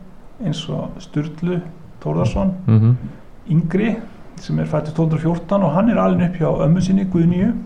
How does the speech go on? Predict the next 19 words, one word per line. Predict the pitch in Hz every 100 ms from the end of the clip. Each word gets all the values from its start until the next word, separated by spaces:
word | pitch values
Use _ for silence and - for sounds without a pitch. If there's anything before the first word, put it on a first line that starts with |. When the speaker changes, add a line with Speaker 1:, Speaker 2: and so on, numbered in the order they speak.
| - 180
Speaker 1:
Böðvarsdóttur, | 180 180 170 156 - - - - - - - - -
og | -
kannski | - 220 - 190
er |
hún | 220 220 185 - -
ekkert | - 160 165
minni, | 180 196 190 160 151 - - - - - - - -
eh, | 135 127 123 - - - - -
áhrifavaldur | 160 170 156 147 147 143
á |
hann | 165 156
en | 131
Snorri | - 156 160
Sturluson | - 214 170 147 147
sem | -
hann | 147
er | 143
seinna | 180 185 135
hjá. | 139